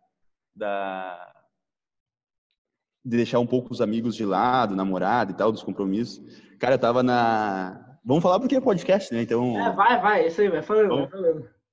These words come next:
Speaker 1: Ah, <laughs> cara, muito engraçado que tinha uma matéria de semestre chamado Hidrologia Aplicada.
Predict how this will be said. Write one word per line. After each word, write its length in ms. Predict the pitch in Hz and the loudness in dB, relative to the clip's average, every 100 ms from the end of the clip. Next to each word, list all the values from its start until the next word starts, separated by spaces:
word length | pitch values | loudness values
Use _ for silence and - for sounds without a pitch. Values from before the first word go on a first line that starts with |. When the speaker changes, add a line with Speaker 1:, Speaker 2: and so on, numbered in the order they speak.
| _ _ _ - | _ _ _ 0
Speaker 1:
Ah, 640 | 123 117 113 110 104 - | 4 4 4 2 0 -2
<laughs> 220 | - 156 | -2 0
cara, 60 | 123 | 2
muito 180 | 117 120 | 0 0
engraçado 440 | 127 110 107 107 | 0 2 0 -4
que 580 | 107 - 101 95 90 87 - - _ _ _ | -6 -6 -4 -4 -6 -10 -14 -20 _ _ _
tinha 140 | - 120 | -4 -2
uma 100 | 117 | 0
matéria 420 | 110 - 104 120 | -2 0 -2 -2
de 80 | 120 | -4
semestre 480 | 110 101 101 101 | -4 -4 -4 -6
chamado 960 | 110 104 101 101 110 104 98 95 92 92 - _ _ - | -8 -2 -2 -2 -4 -4 -4 -4 -6 -12 -18 _ _ -6
Hidrologia 580 | 113 120 123 117 113 | -2 0 2 0 -2
Aplicada. 580 | 143 156 139 101 87 85 | -4 -4 -6 -6 -6 -8